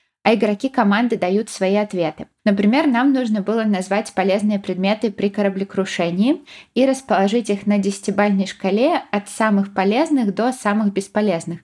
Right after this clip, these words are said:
А капитан должен угадать, какой уровень мы пытаемся показать. Маше, например, попалась карточка с десятым уровнем, и она, как настоящая сладкоежка,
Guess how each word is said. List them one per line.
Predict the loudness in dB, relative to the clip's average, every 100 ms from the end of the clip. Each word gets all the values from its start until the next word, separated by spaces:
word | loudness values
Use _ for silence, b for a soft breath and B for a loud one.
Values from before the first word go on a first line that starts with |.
| B B B
А | -4
капитан | -2 0 0 2 2
должен | 2 0 0 -4 -2
угадать, | -2 0 0 -4 -8
какой | -4 0 2
уровень | 2 2 2 2 0 0
мы | 0 0
пытаемся | -2 0 0 -2 -4
показать. | -2 0 0 -2 -6 B B B
Маше, | 0 2 0
например, | 0 0 0 0
попалась | 0 0 0 0
карточка | -2 -2 -4 -4 -4
с | -2
десятым | -2 0 0 2 4
уровнем, | 4 2 0 -2
и | -2 -2
она, | 0 2 2 0
как | -4 -4
настоящая | -4 0 0 -2 -2 -2
сладкоежка, | -2 -6 -4 -2 0 0 0 -4